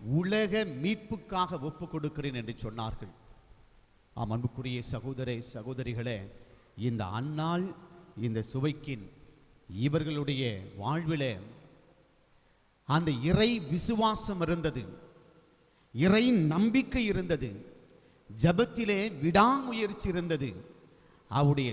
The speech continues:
ஜெபத்திலே தாழ்ச்சி இருந்ததனால்தான் கடவுள் அவருடைய விடாமுயற்சிக்கு, அந்த ஜெபத்திற்கு பதிலை கொடுத்து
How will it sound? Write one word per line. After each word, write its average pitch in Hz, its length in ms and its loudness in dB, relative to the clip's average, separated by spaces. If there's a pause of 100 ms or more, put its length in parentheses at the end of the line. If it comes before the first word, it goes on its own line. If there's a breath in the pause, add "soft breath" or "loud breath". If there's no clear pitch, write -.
(140)
ஜெபத்திலே 160 580 0 (800)
தாழ்ச்சி 185 580 2
இருந்ததனால்தான் 120 920 -2 (680 loud breath)
கடவுள் 143 440 4 (560)
அவருடைய 131 420 -2 (100)
விடாமுயற்சிக்கு, 170 1300 0 (460 loud breath)
அந்த 131 120 -2 (180)
ஜெபத்திற்கு 160 640 -2 (520)
பதிலை 180 340 0
கொடுத்து 147 460 -4